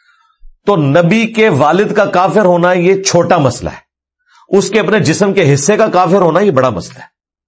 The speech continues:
وہ تو قرآن میں رپورٹ ہوا، سورہ ہود میں۔ اس بیٹے کا نام تھا یام، روایتوں میں ملتا ہے، باقی قرآن میں تو نام نہیں آیا۔ تین بیٹے ہیں جو مسلمان تھے، حام،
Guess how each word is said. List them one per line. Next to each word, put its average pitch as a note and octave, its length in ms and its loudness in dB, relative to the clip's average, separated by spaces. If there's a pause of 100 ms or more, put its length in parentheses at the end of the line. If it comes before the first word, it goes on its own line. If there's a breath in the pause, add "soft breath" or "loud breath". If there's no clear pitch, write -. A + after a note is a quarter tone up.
(400)
وہ A2 100 -4
تو C#3 100 -2
قرآن C#3 300 0
میں D#3+ 80 2
رپورٹ F3 280 0
ہوا، F3+ 160 2
سورہ E3 220 0
ہود D3+ 260 2
میں۔ D#3+ 140 -2 (1500)
اس G#2 100 -4
بیٹے D3 300 0
کا E3 100 0
نام D#3+ 260 0
تھا F3 140 0
یام، B2 400 0 (1500)
روایتوں D3 420 0
میں F#3 100 0
ملتا D#3 360 0
ہے، E3 40 -8
باقی A#2+ 280 -4
قرآن C3+ 320 -2
میں C#3 80 -2
تو C#3 100 -2
نام A#2 260 -2
نہیں G#2+ 140 -4
آیا۔ C#2 160 -10 (1800)
تین G#3 240 0
بیٹے F3 240 0
ہیں E3+ 100 0
جو E3 140 -2
مسلمان D3 440 -2
تھے، D#3 120 -6 (2750)
حام، D#3 380 -2